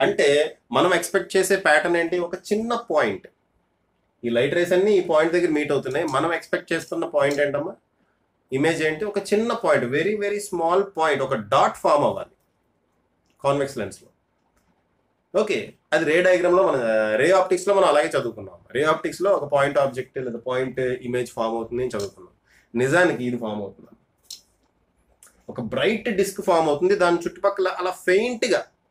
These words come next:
మరి ఇంత క్లారిటీ ఉండదు, అలా ఫెయింట్ గా ఒక చిన్న సర్కిల్స్ ఉంటాయి.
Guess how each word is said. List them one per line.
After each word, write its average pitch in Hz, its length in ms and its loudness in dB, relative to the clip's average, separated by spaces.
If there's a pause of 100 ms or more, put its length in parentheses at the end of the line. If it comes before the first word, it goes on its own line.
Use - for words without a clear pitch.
(140)
మరి 123 240 -4
ఇంత 143 80 -6
క్లారిటీ 143 400 0
ఉండదు, 120 380 -2 (400)
అలా 165 120 2
ఫెయింట్ 214 500 2
గా 160 460 2 (260)
ఒక 180 100 -4 (140)
చిన్న 180 180 4 (1040)
సర్కిల్స్ 175 480 -2
ఉంటాయి. 135 600 0